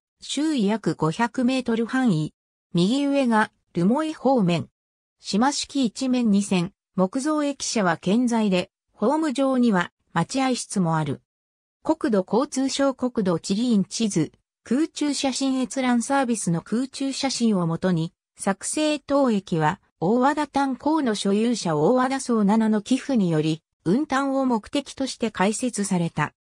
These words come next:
当駅の所在する地名、旧炭鉱名より、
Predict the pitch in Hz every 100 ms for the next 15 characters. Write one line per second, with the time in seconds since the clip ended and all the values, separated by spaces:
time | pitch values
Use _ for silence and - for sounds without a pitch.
0 | _ _ - 311 277 240 214 175 - 156
1 | 214 247 - 208 202 190 180 170 156 -
2 | _ - 226 294 294 269 269 285 269 214
3 | 196 165 151 151